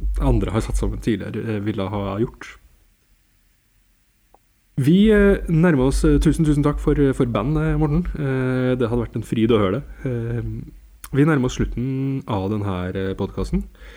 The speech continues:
Eh, rett etter at du er ferdig med å høre på det her, så ligger også da del fire av, eh, Punkeruta-settet vårt, når vi går fra åttini til åttifem ute.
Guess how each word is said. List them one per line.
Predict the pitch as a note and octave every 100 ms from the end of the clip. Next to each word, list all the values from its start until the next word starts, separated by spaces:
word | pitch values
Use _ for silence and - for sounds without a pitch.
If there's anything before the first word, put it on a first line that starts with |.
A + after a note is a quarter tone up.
| - -
Eh, | C#3 A2 A#2+ C3+ - - -
rett | C#3+ E3+ F3
etter | F3+ - F3+ F#3+
at | - - -
du | C#3 C#3+
er | C#3+
ferdig | C3
med | A#2
å | A2+
høre | A#2
på | A#2+
det |
her, | C#3+
så | F3+ - C3 C3 C3
ligger | B2+ A#2+ A#2 - -
også | A2+ - - G#2+ G#2+ A2
da | G2+ F#2+ G2+ A#2 A2
del | G2+ G2 -
fire | - - D3 A2+ F3 F3 -
av, | D3 D3+
eh, | D3 D3 D3
Punkeruta-settet | - C3 G#2+ - - -
vårt, | F#3+ - -
når | A#2+ G#2
vi |
går | G#2 G2+
fra | - G#2
åttini | C3+ A2+ A2 G#2+
til | B2+ A#2+
åttifem | A2 A2 A2 A#2 -
ute. | C3+ - G3+